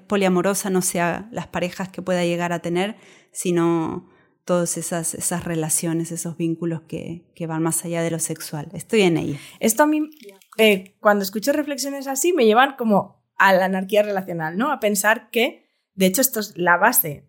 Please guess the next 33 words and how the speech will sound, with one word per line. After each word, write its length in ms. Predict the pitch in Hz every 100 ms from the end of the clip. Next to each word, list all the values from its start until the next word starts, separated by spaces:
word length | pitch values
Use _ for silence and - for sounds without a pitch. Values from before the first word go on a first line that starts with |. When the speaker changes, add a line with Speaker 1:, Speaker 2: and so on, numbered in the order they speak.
| _
Speaker 2:
de, 400 | - 190 185 160 -
de 100 | 190
la 80 | 190
anarquía 340 | 185 185 190
relacional, 460 | 196 190 196 196 214
de 80 |
algo 220 | 196 208 240
que 120 | 233
para 200 | 214 202
mí 360 | 202 233 240 _ _ _ -
eh, 380 | 202 196 - -
sigue 300 | - 214 226
siendo 240 | 233 247 226
como 180 | 208
una 120 | 208 214
utopía 540 | 190 175 240 240 165
el 100 | 190
hecho 240 | 196 269
de 140 | 240 214
que 300 | 196 190 - _ _ _ _ -
tus 160 | 226
relaciones 640 | 202 190 196 240 220 190 196
más 300 | 220 214 208
importantes 640 | 196 190 185 208 196 190
y 60 | 190
troncales 500 | 180 190 208 196 190
en 80 |
tu 120 | 175 185
vida 220 | 226 208
no 140 | 196
sean 340 | 202 226 175 170
tu 120 | 170
pareja, 520 | 165 165 160 165 -